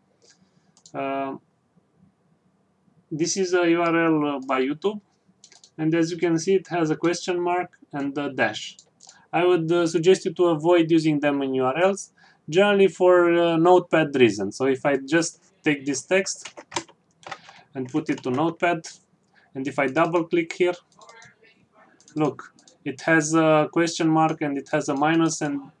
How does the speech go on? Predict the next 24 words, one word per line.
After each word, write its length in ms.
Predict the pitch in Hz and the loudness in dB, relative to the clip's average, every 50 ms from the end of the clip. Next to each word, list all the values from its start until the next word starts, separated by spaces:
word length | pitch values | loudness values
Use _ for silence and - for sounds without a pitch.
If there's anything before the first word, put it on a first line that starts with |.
| _ - | _ -12
it 240 | - - 147 - - | -8 -8 -8 -8 -8
stops 920 | - - - 165 160 160 156 - - - - - - - - - - - _ _ _ _ - - 147 143 143 147 | -14 -4 2 2 2 2 2 -6 -8 -8 -8 -8 -8 -10 -12 -14 -18 -20 _ _ _ _ -16 -14 -14 -12 -10 -4
right 260 | 135 131 131 123 120 | -2 0 0 0 -2
there. 180 | 117 110 101 - - _ _ _ _ - - - _ _ | -2 -2 -4 -4 -6 _ _ _ _ -20 -20 -20 _ _
Had 160 | - - 135 | -8 -6 -4
it 140 | 151 143 139 | -4 -2 0
not 240 | 156 175 196 196 - | 2 2 2 0 0
had 220 | - 196 185 175 170 | 0 0 0 0 0
the, 280 | 165 180 170 170 165 143 | 0 0 2 2 0 2
this, 400 | 151 170 196 190 - - - - - - - - - - _ _ _ _ _ _ _ _ _ _ _ 392 392 - - - 508 523 - _ - - - - - - - - - - - - - _ - - | 4 2 2 2 -2 -6 -10 -12 -16 -20 -20 -20 -20 -20 _ _ _ _ _ _ _ _ _ _ _ -20 -20 -20 -20 -20 -20 -20 -20 _ -20 -20 -20 -20 -18 -18 -18 -18 -18 -18 -20 -20 -20 _ -18 -12
let's 200 | 131 127 123 - | -10 -10 -10 -8
try 160 | 143 135 135 | -6 -4 -4
it 120 | 131 123 131 | -4 -6 -8
like 220 | 135 127 127 127 | -6 -6 -6 -4
this. 360 | 147 156 160 - - - - _ _ - _ _ _ - _ _ _ _ _ _ - - _ _ _ - _ _ _ - _ _ - - - | -4 -4 -4 -4 -8 -12 -14 _ _ -20 _ _ _ -20 _ _ _ _ _ _ -20 -20 _ _ _ -20 _ _ _ -20 _ _ -20 -14 -10
Now 300 | 131 135 135 139 135 131 | -6 -6 -4 -4 -2 -4
it's 520 | 127 123 - - - - - - - - - - | -4 -4 -6 -10 -10 -10 -12 -14 -16 -20 -20 -18
selecting 440 | - - 135 123 127 120 120 131 120 | -10 -6 -2 -2 -2 0 -2 -4 -2
the 140 | 117 117 120 | -2 -2 -2
whole 260 | 117 127 117 107 110 | -2 -2 -2 -2 0
U 80 | 107 104 | -2 -2
R 140 | 101 98 90 | -4 -6 -8
L. 80 | - _ - - - - _ - - - - - _ _ _ _ | -12 _ -16 -16 -16 -16 _ -20 -20 -20 -20 -20 _ _ _ _
Okay. 360 | 185 190 175 - 131 117 123 | -2 -2 0 -2 -4 -6 -6